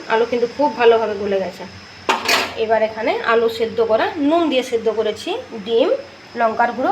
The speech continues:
হলুদের গুঁড়ো, জিরে গুঁড়ো, আর এখানে নিয়ে নিয়েছি পেঁয়াজ কুচি, টমেটো আর আদা রসুন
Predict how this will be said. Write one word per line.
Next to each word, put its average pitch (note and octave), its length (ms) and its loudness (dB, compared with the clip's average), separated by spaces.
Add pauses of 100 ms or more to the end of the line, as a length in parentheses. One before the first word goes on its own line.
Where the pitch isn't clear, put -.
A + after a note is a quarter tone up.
(120)
হলুদের A#3 400 -4
গুঁড়ো, B3 140 0 (220)
জিরে B3 300 2
গুঁড়ো, B3 180 0 (560)
আর A#3+ 80 2 (100)
এখানে A#3+ 300 -6
নিয়ে A#3 180 0
নিয়েছি A3 320 -4 (920)
পেঁয়াজ A#3 360 4
কুচি, A#3+ 260 -6 (160)
টমেটো A#3 380 4 (160)
আর B3 80 4 (120)
আদা A3+ 160 2
রসুন A#3+ 240 -4